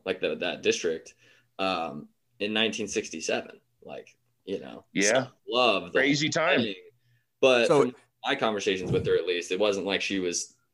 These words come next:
Speaker 1: she, she, she was, like, aware of that, but, like, it was so much in the background because of how much she was just working.
Speaker 3: Yeah, that, that, so, uh, in the last hundred years, s-, certainly the top maybe five of cultural moments going on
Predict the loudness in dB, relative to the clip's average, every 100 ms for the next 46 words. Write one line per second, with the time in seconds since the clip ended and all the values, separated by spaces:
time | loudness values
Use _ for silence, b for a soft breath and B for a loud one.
0 | -8 -8 -4 -2 -2 -2 0 4 4 6
1 | 4 4 6 6 6 4 0 0 0 0
2 | 0 0 0 0 0 -2 -2 0 2 2
3 | 0 0 -2 2 2 2 -2 -6 -6 -8
4 | -6 -8 -8 -10 -12 -14 -14 -14 -14 -8
5 | -8 -8 -16 -20 -6 2 4 6 4 4
6 | 0 2 4 6 4 2 0 -2 -10 -12
7 | -20 -16 -6 -2 0 2 2 0 -2 -2
8 | -2 -4 -2 0 0 -2 -6 -10 -14 -8
9 | -6 -4 -2 0 0 0 -4 -2 0 -2
10 | 0 2 2 0 -8 _ _ _ _ _
11 | _ _ -8 -4 -4 -4 2 4 6 4
12 | 2 -2 -6 -6 -2 -2 0 -2 -2 0
13 | 0 0 -2 -4 -4 -4 -4 -4 -4 -4
14 | -8